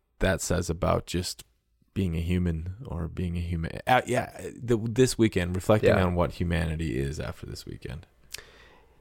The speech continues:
Speaker 2: Yeah, I, I mean, what, what comes to mind when you ask that is, so it's all in us, I think,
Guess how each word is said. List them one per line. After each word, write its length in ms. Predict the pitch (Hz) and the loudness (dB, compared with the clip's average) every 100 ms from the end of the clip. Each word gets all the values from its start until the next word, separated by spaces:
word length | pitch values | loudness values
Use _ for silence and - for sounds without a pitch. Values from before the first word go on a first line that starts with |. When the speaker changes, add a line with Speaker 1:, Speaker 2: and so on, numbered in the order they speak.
| - | 2
Speaker 2:
Yeah, 200 | 98 87 | 4 4
I, 320 | - - 113 | 2 2 4
I 40 | |
mean, 220 | 113 113 107 | 6 8 8
what, 240 | 107 - | 6 4
what 140 | 107 | 0
comes 260 | - 123 - | 4 2 4
to 60 | 104 | 2
mind 320 | 92 92 92 | 4 4 4
when 100 | 90 | 4
you 100 | 90 | 2
ask 260 | 90 - | 0 -4
that 360 | - 87 85 87 - | -2 -2 -2 -4 -6
is, 680 | 98 90 90 90 - - - - - - - - - - - - - - - - | -4 -4 -4 -6 -8 -10 -14 -20 -20 -18 -16 -14 -14 -16 -14 -14 -14 -16 -10 -4
so 340 | - 107 - - - - - - | 6 6 4 -8 -16 -16 -18 -2
it's 160 | - - | 0 6
all 180 | 107 107 | 6 8
in 120 | 104 | 8
us, 300 | 82 - - - | 6 0 -8 -4
I 120 | 92 | -2
think, 380 | 98 92 87 | 0 0 -2